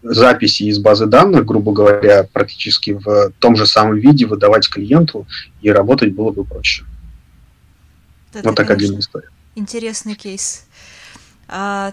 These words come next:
Speaker 2: так, давайте отвлечёмся на то, что пишут нам наши слушатели, которых как-то очень немного. Василий спрашивает, как мы думаем, почему докладов,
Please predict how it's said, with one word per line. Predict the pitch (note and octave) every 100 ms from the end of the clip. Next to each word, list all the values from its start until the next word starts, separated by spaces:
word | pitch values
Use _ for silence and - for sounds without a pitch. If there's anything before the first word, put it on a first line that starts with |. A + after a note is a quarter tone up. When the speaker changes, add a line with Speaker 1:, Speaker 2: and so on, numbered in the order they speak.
| -
Speaker 2:
так, | G#3+ D#3 -
давайте | G3 A3 A3 G#3+
отвлечёмся | - G#3 A3+ G#3+ -
на | F#3+
то, | G3+
что | - G3+
пишут | G#3+ G3+ -
нам | F3+
наши | F#3 F#3 F#3+ F#3
слушатели, | F#3+ B3 C#4+ - - F3 E3+ _ -
которых | - F#3+ F3+ F3 - - _ _ -
как-то | F#3+ - F#3+
очень | F3+ F#3+
немного. | F3+ F3 E3+ D#3+ - _ - G3+ - - - -
Василий | A3 E4 E4
спрашивает, | - C4+ C4+ B3 A#3
как | A#3+ A#3+
мы | A3+
думаем, | B3 B3 A3+
почему | A3+ - A#3
докладов, | A3 G#3+ A3+ A3 G3+ G3